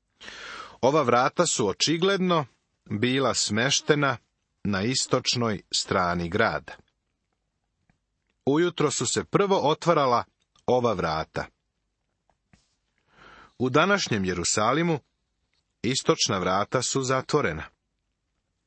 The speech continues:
Neki izgleda misle da će kroz ta vrata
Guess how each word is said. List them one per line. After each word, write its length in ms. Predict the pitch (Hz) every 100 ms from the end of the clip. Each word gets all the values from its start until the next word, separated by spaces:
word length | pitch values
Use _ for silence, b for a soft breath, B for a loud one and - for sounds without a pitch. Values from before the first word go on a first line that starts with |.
| _ _ _ _ _ - B B B
Neki 340 | 127 165 - 156
izgleda 360 | 160 175 143
misle 340 | 117 170 - 147
da 100 | 120
će 160 | -
kroz 320 | 95 101 - -
ta 240 | 180 147
vrata 560 | 98 101 135 - 165